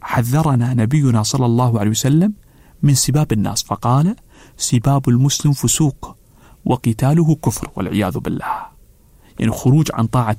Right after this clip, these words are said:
الله عز وجل. فلذلك على الإنسان أن يعود نفسه على الكلام الطيب. وبعض الناس لأنه تعود على السب بسبب أو بدون سبب يشتم الآخرين، ولو كانت المسألة يسيرة جدا،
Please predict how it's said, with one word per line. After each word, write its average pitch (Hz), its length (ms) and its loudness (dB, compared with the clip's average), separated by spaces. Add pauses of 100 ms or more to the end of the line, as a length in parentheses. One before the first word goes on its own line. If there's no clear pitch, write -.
الله 107 280 0
عز - 260 -6
وجل. - 360 -10 (880)
فلذلك 107 540 -4
على 107 100 -2
الإنسان 110 360 -4 (100)
أن 113 80 0
يعود 143 460 -2
نفسه - 380 -4 (280)
على 117 160 0
الكلام 117 360 -2
الطيب. - 420 -6 (720)
وبعض 160 360 0
الناس 143 300 0
لأنه 143 280 2
تعود 151 460 0
على 113 140 -4
السب - 320 -4 (800)
بسبب 147 640 0 (140)
أو 170 80 4
بدون 160 300 4
سبب 185 340 0 (400)
يشتم 143 300 2
الآخرين، - 520 -4 (880)
ولو 208 320 4
كانت 185 440 0 (840)
المسألة 170 580 2
يسيرة 151 520 2
جدا، - 380 -8